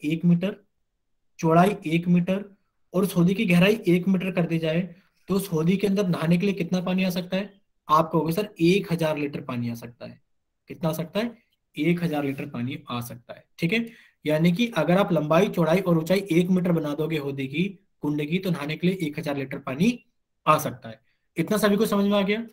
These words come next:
तो जल्दी से Y type करो कि "सर, हाँ, समझ में आ गया है कि एक मीटर क्यूब में एक हजार लीटर होते हैं।" ठीक है, समझ में आ गया?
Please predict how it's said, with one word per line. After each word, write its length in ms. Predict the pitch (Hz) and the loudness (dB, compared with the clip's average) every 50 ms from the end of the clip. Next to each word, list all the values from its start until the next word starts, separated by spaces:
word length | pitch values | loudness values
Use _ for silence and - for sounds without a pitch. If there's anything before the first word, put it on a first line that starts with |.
| _ _ _ _ _ | _ _ _ _ _
तो 60 | 147 | -2
जल्दी 280 | 131 165 165 175 185 180 | 2 4 6 6 6 6
से 80 | 220 | 4
Y 200 | 190 175 170 175 | 4 4 4 4
type 220 | 175 185 180 175 175 | 4 2 0 0 0
करो 140 | 185 185 190 | -2 -2 -2
कि 160 | 185 - 196 | -2 -4 -4
"सर, 160 | 175 185 175 | -2 0 2
हाँ, 180 | 175 180 185 175 | 4 4 2 2
समझ 220 | 175 165 160 160 | 2 0 2 2
में 100 | 170 170 | 4 2
आ 60 | 160 147 | 2 2
गया 160 | 143 151 165 | 0 -2 -2
है 180 | 202 - - - _ _ _ _ _ - | -2 -4 -8 -16 _ _ _ _ _ -4
कि 160 | 196 196 - 175 | -4 -4 2 4
एक 220 | 170 196 202 202 | 4 4 4 2
मीटर 240 | 202 196 175 185 185 | 0 0 0 -2 -2
क्यूब 200 | 180 175 160 160 | -2 -2 0 0
में 180 | 185 214 - - 180 | 0 0 0 2 2
एक 200 | 170 170 170 170 | 4 4 4 2
हजार 200 | 147 160 170 165 | 0 2 2 2
लीटर 240 | 147 135 135 139 131 | 2 0 -4 -6 -8
होते 240 | 139 143 139 170 | -10 -10 -6 -6
हैं।" 240 | 165 196 175 - - _ _ _ _ _ _ _ _ _ _ _ _ _ _ _ _ _ _ - | -6 -6 -6 -10 -16 _ _ _ _ _ _ _ _ _ _ _ _ _ _ _ _ _ _ -6
ठीक 140 | - 170 175 | -4 -4 -2
है, 240 | 233 233 - - _ _ _ _ _ _ _ _ _ _ _ _ _ _ _ _ _ _ _ _ _ _ _ _ _ | -4 -6 -8 -14 _ _ _ _ _ _ _ _ _ _ _ _ _ _ _ _ _ _ _ _ _ _ _ _ _
समझ 240 | - - 151 151 156 | -10 -6 -4 0 2
में 100 | 170 170 | 4 4
आ 60 | 170 | 6
गया? 160 | 170 196 220 | 4 4 0